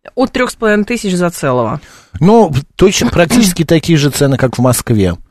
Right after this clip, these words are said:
Speaker 2: Вот
Speaker 1: Ну,
Speaker 2: и,
Speaker 1: по сути,
Speaker 2: есть
Speaker 1: да.
Speaker 2: рыбный магазин, не буду говорить, ресторан, магазин. Вот она, креветка-медведка.
Speaker 1: Да, да,
Speaker 2: Как
Speaker 1: да,
Speaker 2: раз
Speaker 1: да,
Speaker 2: в
Speaker 1: да.
Speaker 2: нашем, а, YouTube-канале, стриме.
Speaker 1: А,
Speaker 2: А,
Speaker 1: что,
Speaker 2: тоже
Speaker 1: что
Speaker 2: так же
Speaker 1: ещё?
Speaker 2: примерно краб.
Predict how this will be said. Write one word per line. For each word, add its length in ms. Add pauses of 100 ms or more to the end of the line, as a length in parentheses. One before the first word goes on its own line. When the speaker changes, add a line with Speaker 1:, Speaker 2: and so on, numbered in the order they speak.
(280)
Speaker 2:
Вот 140
Speaker 1:
Ну, 60
Speaker 2:
и, 80
Speaker 1:
по 60
сути, 220
Speaker 2:
есть 320
Speaker 1:
да. 80
Speaker 2:
рыбный 300
магазин, 360
не 120
буду 240
говорить, 340
ресторан, 400
магазин. 480 (180)
Вот 260
она, 140
креветка-медведка. 1040
Speaker 1:
Да, 160
да, 120
Speaker 2:
Как 100
Speaker 1:
да, 80
Speaker 2:
раз 80
Speaker 1:
да, 80
Speaker 2:
в 60
Speaker 1:
да. 60
Speaker 2:
нашем, 300 (200)
а, 240
YouTube-канале, 920
стриме. 460 (120)
Speaker 1:
А, 480
Speaker 2:
А, 60
Speaker 1:
что, 300
Speaker 2:
тоже 180
Speaker 1:
что 100
Speaker 2:
так 180
же 80
Speaker 1:
ещё? 100
Speaker 2:
примерно 420
краб. 320